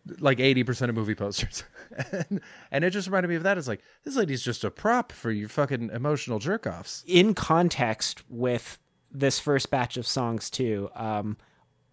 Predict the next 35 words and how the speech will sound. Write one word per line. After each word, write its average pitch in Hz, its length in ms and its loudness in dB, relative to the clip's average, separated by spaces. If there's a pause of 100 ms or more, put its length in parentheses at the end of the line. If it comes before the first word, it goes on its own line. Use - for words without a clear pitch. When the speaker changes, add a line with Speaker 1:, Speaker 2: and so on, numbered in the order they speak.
(200)
Speaker 2:
you 170 220 2
really 190 200 8
have 147 180 4
to 143 100 4
wonder 117 460 2
what 113 260 0
the 117 80 0
hell 113 240 0
is 101 120 -2
up 104 240 -4
with, 104 400 -6
uh, 104 200 -4
how 110 360 -2 (200)
<laughs> - 200 -12
the 131 80 2
first - 480 0 (520)
six - 580 2
songs 160 480 0
of 151 220 -6
this 156 260 0
compilation 165 640 0
rolls 160 280 2
out. 160 260 2 (340)
Speaker 1:
All 104 280 2
over 92 160 -2
the 85 80 -8
place. - 500 -10
If - 60 -10
there 117 100 4
are 123 40 6
any 131 80 0
bands 120 320 2
that 104 100 -10
are 95 40 0
listening 110 500 0